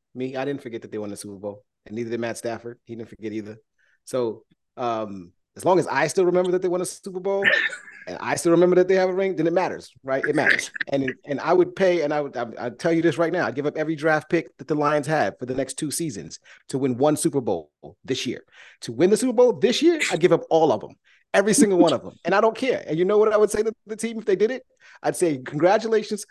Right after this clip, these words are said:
Speaker 1: go win the game. And if you, and if that means that you're gonna be trash for the next five years,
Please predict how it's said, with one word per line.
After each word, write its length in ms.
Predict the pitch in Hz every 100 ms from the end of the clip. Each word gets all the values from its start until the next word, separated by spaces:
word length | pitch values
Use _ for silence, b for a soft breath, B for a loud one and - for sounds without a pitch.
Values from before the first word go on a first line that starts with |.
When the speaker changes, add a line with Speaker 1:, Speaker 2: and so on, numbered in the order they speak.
| b
Speaker 1:
go 120 | 156 190
win 200 | 196 196
the 60 |
game. 320 | 185 202 196 -
And 100 | 139
if 120 | 139
you, 140 | 143 139
and 100 | 151
if 100 | 139
that 140 | 147
means 220 | 147 175 185
that 160 | 185
you're 120 | 160
gonna 180 | 143 147
be 120 | 127
trash 460 | 120 - 175 170 196
for 80 | 180
the 100 | 156
next 200 | 156 -
five 400 | 180 160 170 165
years, 240 | 180 208